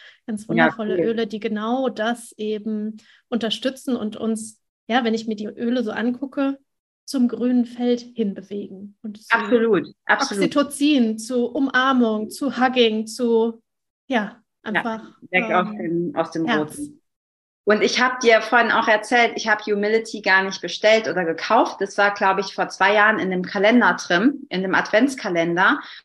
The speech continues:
Speaker 2: Und ich hab, ähm, ich hab am Anfang gedacht, das will ich nicht. <laughs> Ich will dieses Öl nicht.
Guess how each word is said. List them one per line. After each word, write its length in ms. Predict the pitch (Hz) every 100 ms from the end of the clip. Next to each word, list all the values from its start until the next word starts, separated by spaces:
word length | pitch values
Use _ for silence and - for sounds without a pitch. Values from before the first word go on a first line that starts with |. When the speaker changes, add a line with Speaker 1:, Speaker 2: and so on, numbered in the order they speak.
| _ - _
Speaker 2:
Und 320 | 196 202 -
ich 180 | 202 -
hab, 340 | 214 - - -
ähm, 600 | 196 202 196 196 196 202 _ _ _ _ -
ich 200 | 214 277
hab 120 | 294
am 140 | 254
Anfang 340 | 196 240 277 254
gedacht, 240 | 247 233
das 140 | 247 240
will 140 | 208
ich 180 | 196 -
nicht. 380 | 180 170 - -
<laughs> 260 | - - - - -
Ich 80 |
will 140 | 262 226
dieses 240 | 202 190
Öl 300 | 175 156 190
nicht. 360 | 180 180 180